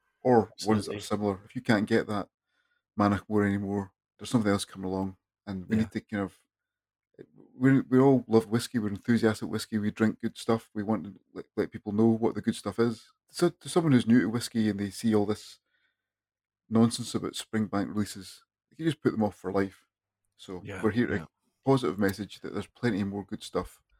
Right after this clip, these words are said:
Speaker 1: and, you know, dare I say it, some bit even better than Springbank.
Speaker 2: Mm.
Speaker 3: Yeah, well, to be fair, there was, there was some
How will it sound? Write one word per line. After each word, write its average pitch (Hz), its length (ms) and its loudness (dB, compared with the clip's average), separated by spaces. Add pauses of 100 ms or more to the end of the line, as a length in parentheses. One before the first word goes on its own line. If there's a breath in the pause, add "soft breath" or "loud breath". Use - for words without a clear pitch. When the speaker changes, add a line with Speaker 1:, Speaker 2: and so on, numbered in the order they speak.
(500)
Speaker 1:
and, 104 220 -2
you 120 60 4
know, 110 60 4
dare 123 220 4
I 113 60 4
say 147 180 -2
it, 120 180 -2 (160)
some 123 300 0
bit 117 180 0
even 110 260 -4
better 123 260 0
than 131 200 0
Springbank. 95 600 -4 (160)
Speaker 2:
Mm. 117 400 -4 (520)
Speaker 3:
Yeah, 139 600 4
well, 151 200 6
to - 140 -6
be 135 100 -4
fair, 175 320 -2
there 135 140 -6
was, 131 160 -10 (120)
there 135 120 -6
was 143 200 -4
some 147 160 -6